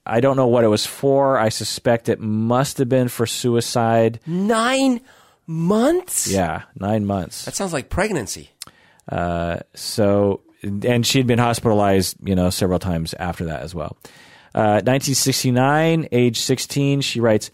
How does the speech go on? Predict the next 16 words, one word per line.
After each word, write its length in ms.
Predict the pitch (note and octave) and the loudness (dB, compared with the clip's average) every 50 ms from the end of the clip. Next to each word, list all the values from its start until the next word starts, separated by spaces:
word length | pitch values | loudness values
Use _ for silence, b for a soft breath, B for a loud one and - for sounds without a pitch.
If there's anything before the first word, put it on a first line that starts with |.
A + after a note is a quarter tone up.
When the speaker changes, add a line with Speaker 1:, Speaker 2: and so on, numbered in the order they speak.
| B B B B B B B | B B B B B B B
Speaker 1:
"I 100 | - B2+ | 0 2
remember 520 | C3 C3 C#3 D3+ E3+ F#3+ G#3 G3 F#3+ - - - | 2 4 4 4 4 4 4 4 2 2 2 0
at 120 | C3+ C3 | 0 2
the 100 | C#3+ C3+ | 2 2
age 100 | D3 C3+ | 2 2
of 80 | C#3 B2 | 2 0
sixteen, 440 | - C#3+ C3 - - C#3 C3+ B2+ A2 | 0 -2 -2 -2 -2 -2 -2 -2 0
I 140 | G#2 A2+ A2 | 0 2 2
was 140 | A2 G#2+ | 2 2
in 120 | B2 C3+ C#3 | 2 0 -2
school 420 | - - - A#2+ A2+ A2 G#2+ G#2 | -4 -4 -2 0 2 4 4 2
skimming 400 | G2+ - - - B2 B2 C3 B2+ | 0 -2 -2 -2 0 0 0 -2
through 240 | B2 - - A#2+ A2 | -4 -4 0 2 2
a 40 | G2+ | 2
medical 400 | G2+ G#2 B2 C3+ D3 - - G2 | 4 2 2 2 0 0 -2 -4
journal. 460 | E2+ F2 F2 D#2+ D#2+ E2 F2+ G2+ A#2+ | -4 -4 -6 -6 -6 -6 -8 -10 -10